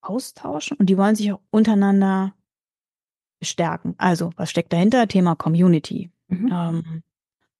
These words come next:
Speaker 1: und das ist ein Thema, mit dem ich mich jetzt gerade beschäftige. Eine Community funktioniert komplett anders. Also das, was ich unter Community in Gemeinschaft verstehe, komplett anders als Social Media. Wo
Speaker 2: Mhm.
Speaker 1: ja sehr viele so,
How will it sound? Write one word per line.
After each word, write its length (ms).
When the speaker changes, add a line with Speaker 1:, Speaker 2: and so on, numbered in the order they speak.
Speaker 1:
und 160
das 120
ist 140
ein 60
Thema, 220
mit 200
dem 120
ich 160
mich 140
jetzt 180
gerade 240
beschäftige. 840
Eine 80
Community 500
funktioniert 460
komplett 680
anders. 320
Also 340
das, 220
was 140
ich 160
unter 200
Community 540
in 80
Gemeinschaft 560
verstehe, 480
komplett 500
anders 260
als 200
Social 280
Media. 520
Wo 100
Speaker 2:
Mhm. 60
Speaker 1:
ja 260
sehr 240
viele 260
so, 100